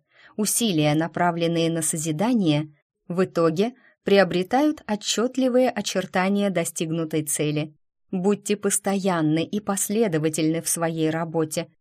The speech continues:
и всегда оставайтесь на стороне добра. Помните,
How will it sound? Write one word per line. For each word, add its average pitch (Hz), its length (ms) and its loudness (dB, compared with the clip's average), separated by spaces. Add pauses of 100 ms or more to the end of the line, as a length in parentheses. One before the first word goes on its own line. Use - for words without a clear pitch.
(200)
и 196 120 0
всегда 170 500 0
оставайтесь 233 840 0 (120)
на 175 140 0
стороне 156 520 2
добра. 147 440 0 (420)
Помните, 160 600 0